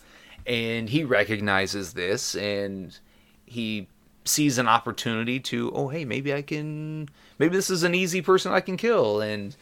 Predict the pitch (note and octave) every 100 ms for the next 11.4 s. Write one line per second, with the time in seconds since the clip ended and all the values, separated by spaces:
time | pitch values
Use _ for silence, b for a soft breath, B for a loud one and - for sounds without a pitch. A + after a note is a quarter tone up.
0 | b b b - G2+ F#2+ F2+ F#2+ A#2 A2
1 | G#2 G#2+ G2 G2 G2+ A2 G2 - F#2+ A#2
2 | C#3+ F#3 C#3+ G2+ F#2+ b b _ G#2+ G#2+
3 | F#2+ G2 C3 B2+ B2 D3 C#3 B2+ B2+ A#2
4 | B2 A#2+ A#2+ G#2+ G2 F#2 G2+ A#2 F3 -
5 | - b b b b _ F#2+ F#2 F2 -
6 | - _ _ _ - - - - - -
7 | - - D#3+ - - D#3 D3+ C#3+ C3+ b
8 | b b D3+ E3+ G3 D#3 F#3+ E3+ E3 D#3+
9 | C#3 B2+ - C3+ B2+ A#2 - D3+ G3+ G#2+
10 | G#2 A#2 G#2 - _ - - A#2+ G#2+ G2+
11 | F#2+ F#2+ F#2+ G#2+